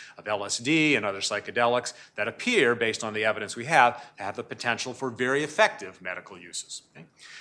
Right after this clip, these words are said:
Of course, prohibition involves the direct enforcement cost.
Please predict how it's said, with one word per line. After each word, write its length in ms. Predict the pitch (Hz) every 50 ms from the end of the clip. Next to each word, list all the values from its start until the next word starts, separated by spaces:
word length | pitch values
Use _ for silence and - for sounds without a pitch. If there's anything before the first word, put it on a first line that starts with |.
| - - -
Of 100 | - -
course, 260 | - 165 165 147 -
prohibition 520 | - 143 139 135 127 131 123 - - 127
involves 420 | 120 110 113 113 117 117 117 113 -
the 40 | 113
direct 340 | 98 - 113 113 110 - -
enforcement 540 | 104 92 - - 107 104 - - 110 - -
cost. 540 | - 120 135 175 214 220 - - - -